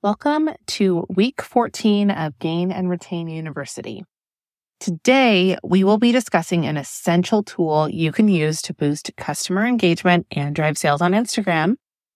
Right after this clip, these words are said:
and that is Instagram Stories. In this episode, I am going to walk you through five different types of Instagram Stories that you need to post on a weekly basis in order to increase customer engagement and ultimately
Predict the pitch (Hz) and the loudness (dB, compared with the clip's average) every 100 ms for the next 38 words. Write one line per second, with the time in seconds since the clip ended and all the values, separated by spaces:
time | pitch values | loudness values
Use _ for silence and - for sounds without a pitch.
0 | _ - 160 196 254 196 208 - - _ | _ 0 2 4 4 2 -2 -8 -14 _
1 | _ - 175 170 151 - 147 143 - - | _ 0 2 2 2 0 0 -2 -2 -4
2 | - - - _ _ _ _ _ _ - | -6 -10 -18 _ _ _ _ _ _ -2
3 | 196 185 226 247 247 254 262 - - 180 | 0 2 0 0 2 4 4 2 0 2
4 | 185 180 185 175 180 175 170 175 160 143 | 4 2 0 0 2 0 -2 -6 -2 -2
5 | - 233 214 214 202 - - 185 165 185 | -2 -6 -2 0 0 -2 -2 2 4 2
6 | 208 220 190 - 180 - 180 - 175 - | 0 -2 -2 0 0 0 -6 -4 -6 -6
7 | 220 226 240 - 180 151 156 170 - - | -6 -4 -4 0 2 2 0 -2 -4 -4
8 | 160 196 226 226 226 - 170 - - 151 | -4 0 0 0 -2 -2 -2 -4 -12 -14
9 | 139 151 175 254 233 190 190 - - - | -8 -6 -6 -4 -2 -2 -2 -8 -10 -12
10 | - _ _ _ 202 196 - 196 208 240 | -20 _ _ _ 0 2 2 2 4 2
11 | - 277 254 - 165 160 - - - - | 2 0 0 -2 -2 -4 -10 -16 -12 -6
12 | 165 - 220 247 214 131 - 160 180 - | -6 -2 -2 0 0 0 -2 -4 -6 -8
13 | _ _ 214 202 156 175 196 _ _ _ | _ _ 0 2 4 0 -4 _ _ _
14 | _ - 262 - 175 - 135 156 | _ 0 0 2 -4 -2 -6 -6